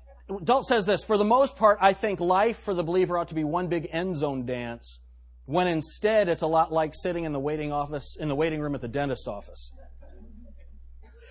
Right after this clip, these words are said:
Is that true? It is so true.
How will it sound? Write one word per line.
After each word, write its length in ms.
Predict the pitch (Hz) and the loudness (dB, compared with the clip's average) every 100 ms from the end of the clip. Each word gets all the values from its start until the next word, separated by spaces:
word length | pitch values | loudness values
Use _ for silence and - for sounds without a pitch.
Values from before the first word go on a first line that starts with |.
| - - | -20 -2
Is 140 | - 277 | 6 10
that 220 | 339 330 | 10 10
true? 420 | 277 277 311 330 - - - - - - - - | 8 8 8 4 -6 -20 -20 -20 -20 -20 -20 6
It 220 | 220 269 | 10 12
is 340 | 233 196 190 - | 10 4 2 0
so 240 | 254 269 | 4 4
true. 720 | - - 226 269 311 311 220 | 4 -4 0 2 4 4 2